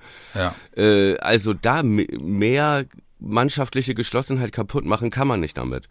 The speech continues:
Speaker 1: Ja, das stimmt.
Speaker 2: Ne? So.
Speaker 1: Ja.
Speaker 2: Das heißt, der Fehler liegt doch, wenn da das Lücke sagt, „Ich ne-, äh, Quatsch, das Duxch sagt, ich nehm ihn.“ Und nicht auf diese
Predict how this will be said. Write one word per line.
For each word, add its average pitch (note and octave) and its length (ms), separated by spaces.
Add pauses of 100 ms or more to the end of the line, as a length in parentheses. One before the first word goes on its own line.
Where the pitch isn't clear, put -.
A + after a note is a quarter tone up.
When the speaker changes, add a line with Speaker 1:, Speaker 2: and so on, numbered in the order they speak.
(320)
Speaker 1:
Ja, G#2 200
das F#2 120
stimmt. F2+ 220
Speaker 2:
Ne? G2 220 (300)
So. D#2+ 440
Speaker 1:
Ja. F2 100
Speaker 2:
Das G2 240
heißt, D#3 320
der F#2 100
Fehler C#3+ 380
liegt A2 240
doch, F2+ 240
wenn A#2 260
da G#2 260
das F#2 220
Lücke G#2 300
sagt, F#2 400
„Ich - 200
ne-, A#2 220
äh, G#2 120
Quatsch, - 340
das - 300 (200)
Duxch B2 300
sagt, G2 360 (580)
ich A#2 220
nehm D3 280
ihn.“ C#2 260 (880)
Und G#2 220
nicht A#2+ 340
auf G#2 200
diese G2 680